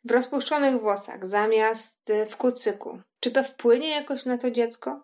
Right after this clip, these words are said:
No właśnie, na dziecko nie wpłynie, ale wpłynie to na postrzeganie nas jako matek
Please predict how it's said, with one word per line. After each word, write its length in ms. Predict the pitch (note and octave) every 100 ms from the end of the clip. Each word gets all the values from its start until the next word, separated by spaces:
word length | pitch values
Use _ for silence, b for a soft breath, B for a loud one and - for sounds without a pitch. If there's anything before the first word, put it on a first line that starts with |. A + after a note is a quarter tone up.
| _
No 140 | C4+ E4
właśnie, 500 | F#4+ G4 - G3 E3 _ A#3
na 160 | B3+
dziecko 400 | B3 D4+ - D#4 C#4+ -
nie 240 | A#3 B3+
wpłynie, 560 | B3+ - A3 G3 - - _ -
ale 260 | A3 A#3+ A#3
wpłynie 540 | - - D4 D4 C#4+
to 380 | C#4+ G3+ F#3+ B3
na 180 | A#3+ A3+
postrzeganie 840 | A3+ A3+ - A3+ A3 A3 A3 A3+
nas 500 | D4 F4+ A#3+ - - A3+
jako 260 | G#3+ G#3+
matek 680 | A3+ D4+ D4+ - - -